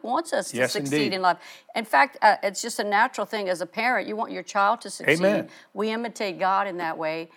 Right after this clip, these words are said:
Speaker 1: He wants us to be blessed in the ci-, he talked, the, the Deuteronomy blessings,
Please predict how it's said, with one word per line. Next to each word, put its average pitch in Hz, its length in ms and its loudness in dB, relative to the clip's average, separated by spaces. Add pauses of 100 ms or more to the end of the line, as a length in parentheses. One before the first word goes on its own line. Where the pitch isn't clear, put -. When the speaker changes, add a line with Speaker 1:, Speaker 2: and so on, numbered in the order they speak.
(120)
Speaker 1:
He 330 140 -6
wants 349 240 -2
us 294 180 2
to - 120 -4
be 196 220 -6
blessed 202 480 0
in 202 140 -6
the 180 100 -8
ci-, - 260 -12
he 214 120 -8
talked, 226 240 -2
the, 196 80 -4
the 180 400 -2
Deuteronomy 220 540 0
blessings, 202 520 -6